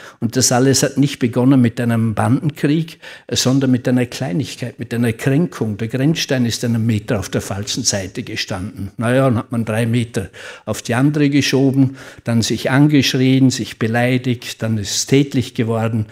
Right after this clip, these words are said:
bis dann Blut geflossen ist und dann Doppelblut und so weiter und so weiter.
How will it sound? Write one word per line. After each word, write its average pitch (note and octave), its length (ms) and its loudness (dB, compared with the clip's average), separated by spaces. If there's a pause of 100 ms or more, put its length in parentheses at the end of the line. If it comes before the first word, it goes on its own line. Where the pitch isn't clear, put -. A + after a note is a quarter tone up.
(340)
bis - 220 0
dann A2 220 2
Blut C#3+ 300 4
geflossen C3+ 600 2
ist B2 300 0
und G2+ 160 -4
dann G#2 260 -4
Doppelblut C3 680 0
und C3+ 140 4
so A2 180 2
weiter G#2+ 340 -2
und B2 140 0
so G#2+ 200 -6
weiter. B2 380 -2